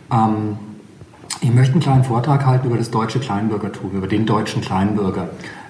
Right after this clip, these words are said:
Das ist sowas Ähnliches wie der gemeine Stachelhäuter oder der bräunliche Seehase, also ein typisches YouTube-Video. Ich möchte es deswegen machen, weil, äh, es dann wenigstens ein bisschen in die Klassengeschichte reinschneidet. Denn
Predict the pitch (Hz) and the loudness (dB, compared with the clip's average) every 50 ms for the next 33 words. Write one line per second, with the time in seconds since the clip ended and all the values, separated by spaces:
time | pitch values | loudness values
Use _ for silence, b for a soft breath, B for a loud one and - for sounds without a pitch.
0 | B - - - - - - 120 107 104 98 - 117 110 104 110 113 113 107 - | B -10 -10 -8 -6 -4 -2 0 0 0 0 0 0 2 2 4 4 4 4 2
1 | - - - - 101 101 101 101 98 98 98 98 98 - - 110 98 107 101 101 | -2 -4 -4 -2 0 2 4 6 6 6 6 4 2 -2 -2 0 2 4 6 6
2 | 98 98 101 101 101 101 101 - 110 107 95 95 98 98 95 - 98 98 95 - | 8 8 8 6 4 2 2 4 4 2 4 4 4 4 2 2 2 2 2 2
3 | 95 92 98 92 90 90 90 - - - 98 92 95 90 98 101 101 92 98 101 | 0 0 0 0 0 -2 -4 -6 -6 -6 -4 -2 0 2 2 4 4 4 2 2
4 | 90 - 101 107 113 98 92 90 90 92 90 - 104 101 B B B B B B | 2 2 4 4 4 4 4 2 2 2 2 2 0 0 B B B B B B
5 | B B B B B - - 104 - - 101 101 95 - 117 120 101 104 110 - | B B B B B 0 0 2 2 2 2 2 2 2 2 2 2 2 0 0
6 | - 110 98 95 95 95 90 - - 90 87 90 87 87 90 - - - - - | 2 2 2 2 2 -2 -2 -2 0 0 0 2 0 0 0 -2 -6 -12 -14 -18
7 | - - - - - - - - - - 160 131 113 113 123 - 127 - - 127 | -18 -20 -20 -20 -20 -20 -14 -10 0 6 6 8 8 8 6 2 4 6 8 8
8 | 139 - - 180 156 131 120 107 98 95 - - 123 123 - B B B B B | 8 10 10 10 10 10 10 8 8 4 4 6 6 6 6 B B B B B
9 | B B B - - 104 101 104 98 101 101 101 101 104 101 104 110 - - - | B B B -6 -4 0 2 4 4 4 4 4 4 4 2 2 0 0 -2 -2
10 | 113 98 95 98 95 - 131 - - 113 104 113 113 110 120 120 - - 107 - | 0 2 2 2 2 0 -2 0 2 2 4 6 6 6 6 4 2 0 -2 -2
11 | - - 139 127 - - 143 147 151 156 - - - 98 90 90 98 - - - | 0 0 0 4 8 10 10 10 10 6 4 4 4 4 4 2 -2 -4 -6 -12
12 | - - - - - 104 101 107 - - 120 123 - 135 113 104 - 98 - - | -16 -18 -12 -4 0 2 2 4 6 6 6 8 10 8 8 8 4 0 -2 -2
13 | - - - - 98 - - - 95 95 - - - - - - 104 101 101 98 | -2 -2 -2 -2 -2 -2 -2 -2 -4 -2 -4 -4 -6 -6 -4 -2 0 0 0 0
14 | 98 | -2